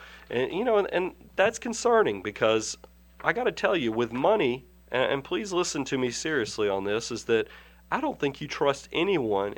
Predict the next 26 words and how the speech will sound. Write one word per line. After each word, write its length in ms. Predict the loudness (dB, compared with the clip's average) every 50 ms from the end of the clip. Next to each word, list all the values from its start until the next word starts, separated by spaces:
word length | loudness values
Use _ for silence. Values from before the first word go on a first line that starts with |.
| -4
until 280 | -4 -4 -4 -2 -2 -2
they 100 | -2 -2
prove 380 | -2 -4 -4 -2 -2 -2 -2 -2
themselves 520 | -4 -6 -6 -6 -6 -6 -6 -6 -8 -12
to 120 | -10 -10 -8
you. 180 | -8 -8 -4
I, 140 | -2 0 0
it, 240 | 0 0 -2 -4 -2
you 60 | -2
know, 140 | 0 2 4
it 60 | 4
always 260 | 4 4 4 2 0
troubles 420 | -2 -2 0 0 0 0 -2 -2 0
me 80 | 0
when 140 | 0 2 2
I 60 | 2
have 120 | 2 0 -2
a 40 | -2
prospect 600 | -2 0 2 2 2 0 -2 -2 -2 -2 -2 -2
or 60 | -6
a 40 | -4
brand 300 | -4 -2 -2 0 0 -2
new 100 | -4 -6
client 320 | -4 -2 0 2 2 0
come 200 | 0 -4 -6 -4
in 240 | -4 -4 -4 -6 -8